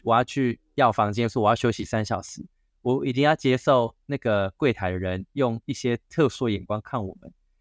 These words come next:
那如果今天要三P怎么办？我三个男生要去开一个三小时的休息，那，那个柜台人会怎么看我？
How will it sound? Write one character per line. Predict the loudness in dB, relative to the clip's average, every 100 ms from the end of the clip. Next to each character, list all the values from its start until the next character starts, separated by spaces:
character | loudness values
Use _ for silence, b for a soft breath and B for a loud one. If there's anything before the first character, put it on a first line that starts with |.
| _ -2
那 | 4
如 |
果 | 4
今 | 4 2
天 | 2 0 2
要 | 2
三 | 4 0
P | 0 -4
怎 | -2
么 | -6
办？ | -4 -6 -6 -12 _
我 | -4
三 | 0
个 | 2
男 | 2 0
生 | 2 2
要 | 2
去 | 0
开 | 0 0
一 | 0 0
个 | -4
三 | -2 0 2
小 | 2 0
时 | 0 -6
的 |
休 | 0 0
息， | 0 -6 -10 -12 _ _ -2
那， | 0 0 _ _ _ _ _
那 | -4 2
个 | 2 0 _ _ _
柜 | 2 2
台 | 4
人 | 0 0
会 |
怎 | -2 -4
么 |
看 | -4 -4 -4
我？ | -6 -10